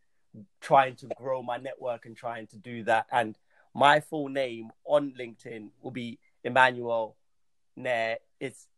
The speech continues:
Echo Mike Mike Alpha, November Uniform Echo Lima, and Nair, November Alpha Romeo Echo. And on Instagram, which is the other platform that I use, it's E S dot Nair, so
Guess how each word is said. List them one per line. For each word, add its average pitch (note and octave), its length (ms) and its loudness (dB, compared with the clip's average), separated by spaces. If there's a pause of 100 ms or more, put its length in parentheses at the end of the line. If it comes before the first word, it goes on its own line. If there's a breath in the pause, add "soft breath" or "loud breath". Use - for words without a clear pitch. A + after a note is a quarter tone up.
(100)
Echo D3+ 300 0
Mike B2 340 -4
Mike A#2+ 340 -6 (120)
Alpha, A#2 500 -6 (380)
November C3+ 400 -4
Uniform B2+ 560 -14
Echo B2 300 -6
Lima, A#2 560 -8 (140)
and A#2+ 260 -4
Nair, D#3 340 6 (320)
November C#3 460 -2
Alpha B2+ 460 -4
Romeo A#2+ 460 -10
Echo. - 380 -14 (1500)
And B2 460 0 (360)
on C3 400 8 (100)
Instagram, C#3+ 500 -2
which B2 140 -16
is A#2+ 80 -18
the B2 100 -8
other C3 280 -2 (100)
platform B2+ 440 -10
that A#2 80 -4
I A2+ 100 -8
use, A2+ 420 -16
it's A#2 320 -12 (720)
E D#3+ 160 6
S D#3 260 4 (220)
dot C#3+ 280 -4
Nair, C3 320 -2
so A#2+ 200 -14